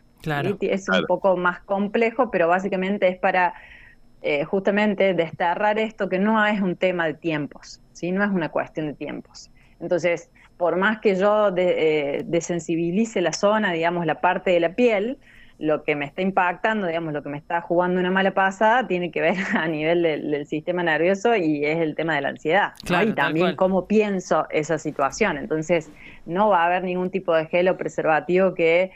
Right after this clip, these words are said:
Speaker 2: eh, le gane la batalla a esas cuestiones. Eh,
Speaker 3: Claro.
Speaker 2: pero haciendo esta división, bueno, si alguien quisiera utilizar los otros estos de, de con efecto frío mentolado,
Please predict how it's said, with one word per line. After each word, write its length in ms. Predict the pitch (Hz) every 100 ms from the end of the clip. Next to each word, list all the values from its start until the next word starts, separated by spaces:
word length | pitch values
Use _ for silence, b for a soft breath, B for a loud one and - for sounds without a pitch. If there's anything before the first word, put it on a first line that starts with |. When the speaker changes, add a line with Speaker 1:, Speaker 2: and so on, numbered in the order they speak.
| B B B
Speaker 2:
eh, 240 | 160 147 143
le 140 | 156
gane 280 | 160 175 170
la 100 | 156
batalla 640 | 151 151 175 175 175 151
a 80 | 147
esas 220 | 151 151
cuestiones. 680 | - 135 - 175 131 - - _ - B B B -
Eh, 260 | 202 208 190
Speaker 3:
Claro. 560 | 180 175 165 165 156 - - _ - - - - - _
Speaker 2:
pero 240 | 233 240
haciendo 400 | 240 - 320 330
esta 180 | 311 294
división, 680 | 269 254 240 - 311 349 370 -
bueno, 320 | - 180 -
si 220 | - 180
alguien 300 | 190 240 269 -
quisiera 400 | 196 233 233 202
utilizar 520 | 185 170 170 202 214
los 180 | 202 180
otros 400 | 180 196 196 180
estos 340 | 170 - 170
de, 220 | 156 139
de 180 | 139 139
con 160 | 147 143
efecto 380 | 139 180 165 165
frío 360 | 175 185 185
mentolado, 760 | 156 143 - 160 226 262 165